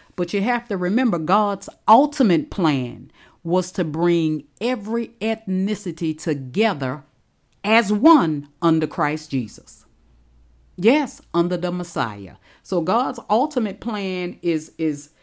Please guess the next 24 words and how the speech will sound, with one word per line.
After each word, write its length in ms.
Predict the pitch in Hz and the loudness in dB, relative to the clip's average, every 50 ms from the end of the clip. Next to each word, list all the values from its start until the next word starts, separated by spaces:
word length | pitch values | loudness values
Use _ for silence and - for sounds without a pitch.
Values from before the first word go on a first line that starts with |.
| _ _ _ _ _ _ - | _ _ _ _ _ _ -4
is 280 | 170 160 156 151 143 - - | -2 0 0 0 -2 -6 -6
on 220 | - 170 185 196 190 | -4 -2 -2 -2 -4
the 60 | 180 | -4
playing 440 | - - 254 240 254 269 240 185 175 | -4 -2 -2 -2 -2 -2 -4 -4 -6
field 360 | - 220 196 180 175 165 151 | -4 -4 -2 -2 -2 -2 -2
right 220 | 170 190 202 190 | -2 -2 -4 -4
now. 400 | 190 202 202 226 262 240 160 131 - _ _ _ _ _ _ - - - - - - - | -6 -6 -6 -6 -6 -8 -10 -12 -16 _ _ _ _ _ _ -20 -20 -20 -20 -20 -14 -6
Right, 240 | - 170 202 202 - - | -2 -2 -2 -2 -2 -4
right 540 | 135 127 135 175 196 208 214 220 220 - - - | -4 -2 2 4 4 4 2 0 -4 -8 -10 -4
now 720 | - 156 170 202 220 208 180 156 147 143 143 139 147 147 - _ _ _ _ _ - | -2 0 0 2 2 2 0 0 0 -2 -2 -4 -6 -10 -14 _ _ _ _ _ -2
as 240 | 180 175 175 170 196 | 0 2 2 2 2
I 160 | 180 180 185 | 0 0 0
speak. 380 | 185 - - 285 226 156 - | -2 -2 0 0 0 0 -2
So 220 | - - 196 170 160 | -6 -4 -2 -2 0
he 180 | 180 262 294 | 0 0 0
says 500 | 311 - 269 240 220 208 190 185 180 175 | -2 0 0 0 0 0 -2 -4 -6 -6
Christ 460 | - - - 233 226 220 214 214 - - | -8 -6 -2 0 0 0 0 -4 -6 -2
is 240 | 170 170 156 147 | -2 0 0 2
in 180 | 170 220 254 254 | 2 2 4 4
all 380 | 247 240 240 240 233 240 - - | 4 4 4 4 2 0 -2 -2
and 220 | - - 170 165 - | 0 2 2 2 2
in, 360 | - 165 214 233 226 - - - _ _ _ _ - | -2 -2 -2 -2 -2 -4 -10 -20 _ _ _ _ 0
uh, 200 | 156 151 143 139 | 2 2 2 0
Christ 400 | - - 233 214 208 196 - | 0 2 2 2 2 0 -4